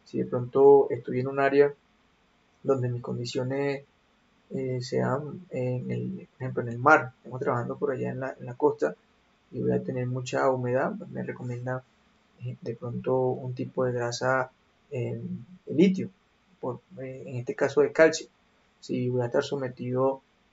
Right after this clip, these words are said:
a temperaturas extremas, necesito de pronto, eh, una grasa con, con base de litio, que ya sé que me resulta mejor,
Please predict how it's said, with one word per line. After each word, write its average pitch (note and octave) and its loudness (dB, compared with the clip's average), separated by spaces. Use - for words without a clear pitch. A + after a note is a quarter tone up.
a B2+ 2
temperaturas B2 -2
extremas, C3+ 2
necesito B2 -2
de B2+ -2
pronto, C3 0
eh, B2 -2
una A#2+ -4
grasa B2+ 0
con, B2 -2
con - -8
base A#2 0
de B2 0
litio, D#3+ -2
que C3 -2
ya B2+ 2
sé B2 -4
que C3 2
me B2+ -4
resulta B2 -4
mejor, B2 0